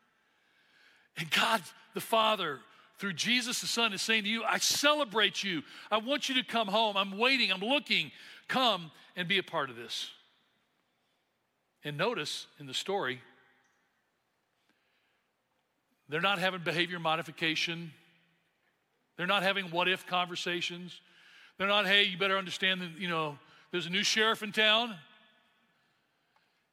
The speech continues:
It's a welcome of grace and mercy and compassion. It's, it's reckless. We're gonna sing about that in just a minute.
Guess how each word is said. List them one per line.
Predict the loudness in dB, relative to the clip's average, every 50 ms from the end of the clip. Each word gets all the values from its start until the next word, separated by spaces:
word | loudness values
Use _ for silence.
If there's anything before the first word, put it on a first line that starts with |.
| _ _ _
It's | -14 -12 -10 -8
a | -8
welcome | -6 -4 -2 -4 -4 -4 -8 -14 -14
of | -16 -16
grace | -14 -14 -14 -12 -10 -12 -12
and | -12 -14
mercy | -18 -14 -12 -10 -10 -10
and | -12 -14 -20 _ -20 -20
compassion. | -20 -20 -20 -16 -14 -14 -14 -12 _
It's, | -8 -8 -6 -6 -8 -10 -10 _
it's | -6 -4 -4 -4 -4 -4 -6 -6 -10 -14 -20 _ _ _ _ _ _ -18
reckless. | -14 -10 -6 -2 0 0 0 0 -2 -6 -6 -8 -8 -6 -6 -6 -6 -8 -10 -12 _ _ _ _ _
We're | -12 -10
gonna | -8 -6 -4
sing | -2 -2 -2 -2 -2
about | -2 -2 -4 -4
that | -6 -10 -12 -12
in | -12
just | -14 -16 -16 -16
a | -18
minute. | -20 -20 -20